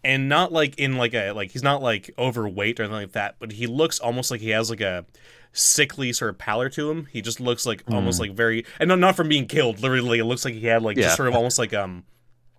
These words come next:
Speaker 1: like, on his, on his face, probably, like, a little bit of, you know, perhaps some past disease had kind of,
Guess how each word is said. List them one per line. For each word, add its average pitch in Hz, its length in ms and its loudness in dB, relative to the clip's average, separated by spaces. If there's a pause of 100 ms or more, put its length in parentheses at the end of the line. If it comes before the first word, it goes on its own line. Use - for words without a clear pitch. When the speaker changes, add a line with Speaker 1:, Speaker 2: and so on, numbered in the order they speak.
(180)
Speaker 1:
like, 135 140 -2
on 135 160 6
his, 113 140 0
on 131 120 0
his 117 140 -2
face, 139 480 -2 (320)
probably, 135 180 6
like, 123 120 2
a 123 40 -2
little 139 300 2
bit 127 360 2
of, 107 440 -2
you 131 80 -6
know, 107 180 -4
perhaps 110 400 0
some 104 240 0
past 107 400 -2
disease 104 680 -4
had 110 200 -2
kind 104 240 -6
of, 101 160 -8